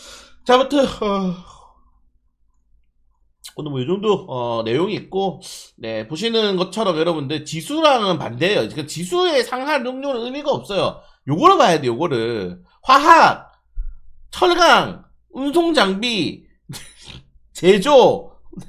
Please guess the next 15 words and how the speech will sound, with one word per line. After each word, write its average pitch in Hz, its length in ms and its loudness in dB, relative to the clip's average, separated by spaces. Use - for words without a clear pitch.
어, 135 340 -4
전기전자, 202 1120 4
우리나라 294 460 6
수출 320 360 0
오 202 120 4
대 285 160 2
품목, 214 960 6
이걸 330 320 0
봐야 302 180 8
되는데 208 540 2
지금 185 340 -4
화학, 175 720 0
<laughs> - 1900 -20
어, 185 200 -10
전기전자, 233 600 2